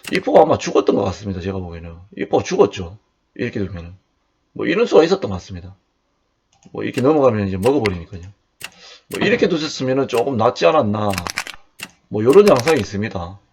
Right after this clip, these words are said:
그죠? 그래도 점수는 지고 있지만은 조금 만회하죠.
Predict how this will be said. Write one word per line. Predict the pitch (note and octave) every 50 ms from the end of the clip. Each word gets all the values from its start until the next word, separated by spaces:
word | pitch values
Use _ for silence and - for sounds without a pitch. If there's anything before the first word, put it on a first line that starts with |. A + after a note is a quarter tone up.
| _ -
그죠? | G#2 G2 F#2+ G2 G2+ - _ _ _ - - - - - - - _ -
그래도 | C#3+ - -
점수는 | - - F3+ F#3+ G3+ G#3+ F3+
지고 | - G#3 G3+ G3
있지만은 | D#3 - - A#2+ A#2+ A#2+ B2 B2+ B2+ A#2+ -
조금 | - B2 C3+ D#3 D3 E3 A#2+
만회하죠. | G#2 A#2+ - F#3 F#3+ F#3 F#3 D3 B2 G#2+ A2 -